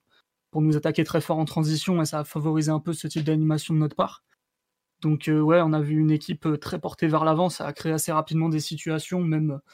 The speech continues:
pas forcément très franches, mais au moins t'as tout de suite trouvé Mbappé dans la surface à plusieurs reprises et là, tu sais qu'en général, tôt ou tard, il va y avoir, euh, une occasion très claire. Et puis, il y a eu un ajustement aussi à partir de la vingtième minute, où Gay se blesse, ça donne un peu un temps mort.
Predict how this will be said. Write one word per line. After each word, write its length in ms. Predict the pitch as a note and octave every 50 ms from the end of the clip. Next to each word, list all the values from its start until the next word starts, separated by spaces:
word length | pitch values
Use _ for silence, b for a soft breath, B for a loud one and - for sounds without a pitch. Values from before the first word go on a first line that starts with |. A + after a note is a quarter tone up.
| b b b _ _ _ _ _ _
pas 100 | D3 D3+
forcément 400 | - D#3+ D3 - - E3 D#3+ D#3
très 200 | D3+ - C3+ C3
franches, 320 | - - F#3+ F#3+ - - E3+
mais 40 |
au 60 | D#3+ D#3
moins 220 | E3 E3+ F3 D#3+
t'as 140 | - D3+ D3+
tout 100 | - D#3+
de 60 | D3
suite 160 | - E3+ D#3
trouvé 220 | - - E3 D#3+ D#3+
Mbappé 280 | D#3+ D3+ D#3 D#3 F3
dans 120 | D#3 D#3 D#3
la 120 | D#3 D3+
surface 380 | - - D3 - F3+ - - D#3
à 40 |
plusieurs 300 | D3+ - D#3 D3 D3+ D3
reprises 360 | C#3+ D3+ D3+ D3+ - E3+ D#3 D3
et 40 |
là, 100 | D3+ D#3
tu 140 | D3 - -
sais 100 | - E3
qu'en 140 | - D#3+ D#3
général, 500 | C#3+ D3 D3 D3+ D3+ D3+ D#3 D3+ C#3+ C#3+ - b b b b _ _ _ _ _
tôt 100 | - E3
ou 80 | D#3 D3+
tard, 200 | D#3 F3 E3 D#3 D3+
il 40 | D3
va 120 | D3+ D3+
y 40 | D3+
avoir, 300 | D3 D3+ D#3 D#3+ D3 D3
euh, 120 | D3 D3 F#3
une 100 | E3 D#3
occasion 340 | D3+ - D#3+ D#3 D3 D#3
très 200 | D3+ - - D3
claire. 280 | - F3 F3+ - - _ _ _ _ _ _ _ _ _ _ -
Et 40 |
puis, 120 | - - D3+
il 40 | D#3
y 40 |
a 20 | D#3+
eu 80 | D#3
un 140 | D#3 D3+ D#3
ajustement 500 | D#3+ D3+ D3+ D3+ - - E3+ E3 E3+ F3
aussi 420 | D#3+ D#3 D3 - - F#3 F#3 F3 E3+
à 120 | D#3 D3+
partir 320 | - D3+ - - E3 D#3
de 80 | D3+ D#3
la 100 | D#3 D#3
vingtième 320 | D3 D#3 D#3 - - D#3
minute, 400 | D#3 D#3 D#3 F3 G3 G#3 - - _ _ _ _ _ _ _
où 200 | - D3+ D3+ D3+
Gay 220 | D3 C#3+ E3 D#3+ D3+
se 160 | - - D#3+
blesse, 340 | D3 D#3 E3+ F#3 F#3 E3 -
ça 100 | D#3+ D3+
donne 140 | D3+ D3+
un 100 | D#3 D#3
peu 140 | D3+ - D#3+
un 80 | D#3 D3+
temps 160 | D3+ E3 D#3
mort. 280 | D#3+ F#3 G3 - -